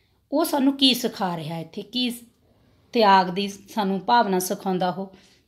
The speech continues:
ਤਿਆਗ ਕਿਵੇਂ ਕਰਨਾ, ਨਿਆਂ ਬਾਰੇ ਗੱਲ ਕਰ ਰਿਹਾ, ਬਲੀਦਾਨ ਕਿਵੇਂ ਕਰਨਾ, ਦਾਨ ਕਿਵੇਂ ਦੇਣਾ, ਰ-, ਅਸਲੀ ਸਪਿਰਿਟ ਦੇ ਨਾਲ। ਹੁਣ ਡਿਟੈਚਮੈਂਟ ਹੁੰਦਾ ਵੀ ਇਹ ਮੇਰੇ ਨਾਲ ਸੰਬੰਧ ਨਹੀਂ ਰੱਖਦਾ, ਹੈ ਨਾ, ਉਹਦਾ।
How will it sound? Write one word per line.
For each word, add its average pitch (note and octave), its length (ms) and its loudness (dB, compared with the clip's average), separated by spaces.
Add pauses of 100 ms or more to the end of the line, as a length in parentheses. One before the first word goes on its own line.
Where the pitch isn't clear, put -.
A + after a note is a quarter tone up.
(120)
ਤਿਆਗ G3 260 4
ਕਿਵੇਂ F#3 300 -4
ਕਰਨਾ, F#3 360 -4
ਨਿਆਂ F#3 500 -2 (400)
ਬਾਰੇ F3+ 280 -2
ਗੱਲ F3+ 200 -4
ਕਰ F3+ 180 -4
ਰਿਹਾ, F#3 380 -4 (340)
ਬਲੀਦਾਨ F#3 460 -2
ਕਿਵੇਂ F#3 260 -6
ਕਰਨਾ, F#3 360 -6 (480)
ਦਾਨ A#3 340 2
ਕਿਵੇਂ G3 320 -2
ਦੇਣਾ, E3 360 -6 (340)
ਰ-, G3 160 -10 (400)
ਅਸਲੀ C4 280 0
ਸਪਿਰਿਟ A#3+ 460 0
ਦੇ A3 180 -2
ਨਾਲ। D#3+ 320 -4 (680)
ਹੁਣ F#3+ 440 -2 (240)
ਡਿਟੈਚਮੈਂਟ B3 640 0
ਹੁੰਦਾ B3+ 280 -2
ਵੀ B3+ 160 -4
ਇਹ C4 60 -4
ਮੇਰੇ A#3 200 -2
ਨਾਲ A3 160 -4
ਸੰਬੰਧ F#3+ 300 -4
ਨਹੀਂ G#3 180 -4
ਰੱਖਦਾ, F3 340 -8
ਹੈ E3+ 80 -6
ਨਾ, A3 160 -6
ਉਹਦਾ। E3 240 -12